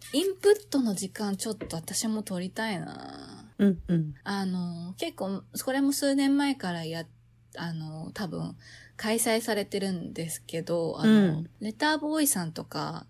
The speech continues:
Speaker 1: がやってる、
Speaker 2: うんうん。
Speaker 1: サインペイント？
Speaker 2: うんうんうん。
Speaker 1: 平筆の。
Speaker 2: あの、看板の。うん。
Speaker 1: そう。あれちょっと難しそうだけど、あれすっごいやりたくて。
Speaker 2: うん。うん。
Speaker 1: で、私、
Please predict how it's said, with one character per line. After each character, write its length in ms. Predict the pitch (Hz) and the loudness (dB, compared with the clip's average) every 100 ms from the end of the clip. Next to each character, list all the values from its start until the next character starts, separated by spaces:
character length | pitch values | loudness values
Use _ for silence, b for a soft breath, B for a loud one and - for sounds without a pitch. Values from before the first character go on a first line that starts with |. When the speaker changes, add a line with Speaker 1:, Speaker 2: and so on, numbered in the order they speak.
| - | -14
Speaker 1:
が 100 | 147 | -10
や 140 | 156 147 | -8 -8
っ 20 | |
て 200 | - - | -6 4
る、 240 | 220 151 170 | 4 4 2
Speaker 2:
う 40 | |
ん 40 | |
う 40 | 156 | 2
ん。 80 | 151 _ | 0 _
Speaker 1:
サ 340 | - - - 233 | -16 -12 -6 0
イ 80 | 320 | 0
ン 140 | 339 | -2
ペ 140 | - | 0
イ 100 | 359 | 2
ン 100 | 247 | 2
ト？ 260 | - - - - - - - - | 0 -4 -6 -14 -20 -20 -20 4
Speaker 2:
う 60 | 220 | 10
ん 40 | |
う 540 | 247 254 247 233 220 214 | 10 10 8 6 6 4
ん 80 | |
う 20 | 180 | 2
ん。 200 | 156 170 - - - | 0 -8 -18 -20 -18
Speaker 1:
平 80 | 151 | -8
筆 160 | 180 165 | 0 2
の。 20 | |
Speaker 2:
あ 40 | |
の、 60 | 214 | 6
看 120 | 208 | 8
板 220 | 190 190 | 10 10
の。 500 | 180 180 170 156 151 - | 10 10 10 10 8 2
う 40 | |
ん。 60 | - | 4
Speaker 1:
そ 760 | 202 190 170 131 101 80 - | 8 10 8 6 0 -4 -6
う。 40 | - | -6
あ 80 | |
れ 100 | 190 | -6
ち 140 | 202 240 | -4 -6
ょ 20 | |
っ 40 | |
と 140 | 220 196 | -4 -2
難 380 | 196 208 - 226 | 0 -2 -2 0
し 80 | |
そ 200 | - 240 | 2 2
う 40 | 214 | 2
だ 100 | 175 | 0
け 160 | 160 | -4
ど、 300 | 156 180 175 - B B B B | -2 -2 -4 -8 B B B B
あ 60 | 196 | 2
れ 120 | 208 | 6
す 220 | 190 165 | 6 4
っ 40 | 180 - - - | -2 -12 -20 -4
ご 160 | - 247 | 2 2
い 80 | 214 | 2
や 140 | 196 | 0
り 100 | 185 | -2
た 140 | 185 | -4
く 80 | - | -8
て。 420 | - 170 160 170 - - _ - | -8 -6 -4 -6 -8 -16 _ 2
Speaker 2:
う 80 | 202 | 6
ん。 20 | |
う 60 | 196 | 8
ん。 200 | 170 147 _ _ - | 6 0 _ _ -8
Speaker 1:
で、 80 | 262 | -4
私、 720 | 254 269 - 262 254 254 240 | -2 0 0 0 2 2 0